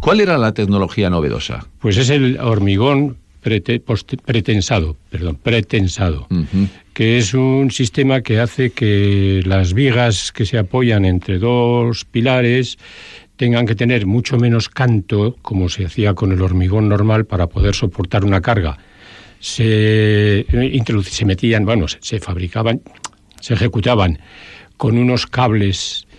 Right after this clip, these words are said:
Speaker 2: que iban de apoyo a apoyo, se tensaban a unas
Speaker 1: Ujú.
Speaker 2: tensiones ya c-, concretas y luego se cubría con hormigón. Entonces esos cables,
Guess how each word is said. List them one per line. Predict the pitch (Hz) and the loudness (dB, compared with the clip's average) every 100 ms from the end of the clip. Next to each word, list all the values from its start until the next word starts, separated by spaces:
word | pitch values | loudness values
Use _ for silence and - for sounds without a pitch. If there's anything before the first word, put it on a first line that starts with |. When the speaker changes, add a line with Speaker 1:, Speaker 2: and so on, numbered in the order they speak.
| - | -12
Speaker 2:
que | - 104 | -4 0
iban | 117 110 98 | 2 2 2
de | 92 92 92 | 2 0 0
apoyo | 87 131 131 110 98 | 0 0 0 2 2
a | 90 | 0
apoyo, | 85 131 123 113 139 | 0 0 2 2 0
se | - 113 | -2 -4
tensaban | 90 95 85 - 127 117 113 127 151 - | -2 -2 -2 0 2 2 2 2 -2 -4
a | 113 | 0
unas | 95 92 | 0 0
Speaker 1:
Ujú. | 175 | 0
Speaker 2:
tensiones | 98 - 120 101 85 | -2 0 0 0 0
ya | 107 110 | 0 0
c-, | - - | -2 -10
concretas | - 92 92 127 123 113 120 - - - - - - - | -8 -6 -2 -2 0 -2 -2 -6 -18 -20 -20 -20 -20 -8
y | 113 | -2
luego | 113 131 | 2 2
se | 131 | 0
cubría | 101 110 104 | 0 0 2
con | 92 | 2
hormigón. | 90 85 85 90 82 | 0 0 0 0 0
Entonces | 80 98 95 | 0 0 2
esos | 110 120 - | 2 0 0
cables, | 127 117 117 120 | 0 2 2 -2